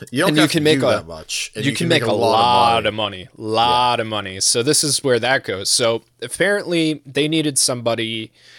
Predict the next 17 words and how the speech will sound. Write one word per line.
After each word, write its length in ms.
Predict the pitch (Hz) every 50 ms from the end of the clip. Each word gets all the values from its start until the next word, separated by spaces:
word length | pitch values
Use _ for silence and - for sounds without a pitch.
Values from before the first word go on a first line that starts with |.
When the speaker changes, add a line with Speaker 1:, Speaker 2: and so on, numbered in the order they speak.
| - - _ _ -
Speaker 2:
uh, 360 | - 110 107 107 101 98 98 -
in 180 | 113 113 107 -
L 240 | 127 123 120 117 113
A 260 | 110 107 104 104 101 101 -
who 140 | - - 127
was 280 | 113 110 107 98 - -
tall 500 | - - 139 131 120 120 120 120 123 -
and 160 | 123 117 107
blonde 500 | 117 117 120 117 113 110 110 110 110 98 -
and 160 | 101 117 101 101
white 440 | 107 117 113 107 113 - - - - _ _ - - - - - _ - _ -
to 480 | - - 143 127 117 110 107 110 107 - -
move 300 | - 127 131 127 107 - -
product. 460 | - 127 113 107 95 87 - - -
So 580 | - - - 139 123 120 117 110 107 107 - _ _ _
Ken, 440 | - - 170 160 156 143 135 139 135 _ _ - - - - _ -
uh, 360 | - 113 113 113 113 110 107